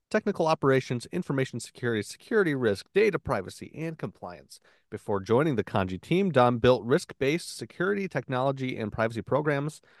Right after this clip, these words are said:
at Clavio, Kairos, and Barton and Associates. Dom has created several S-,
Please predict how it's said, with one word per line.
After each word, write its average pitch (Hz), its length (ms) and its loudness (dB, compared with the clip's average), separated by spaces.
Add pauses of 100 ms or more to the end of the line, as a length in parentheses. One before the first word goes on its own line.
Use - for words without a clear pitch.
(240)
at 107 260 0 (200)
Clavio, 151 600 6 (460)
Kairos, 151 540 2 (220)
and 107 260 -6
Barton 135 320 2
and 107 120 0
Associates. - 600 -10 (340)
Dom 113 260 2
has 107 100 2
created 101 320 0
several 156 420 0 (120)
S-, 135 340 -2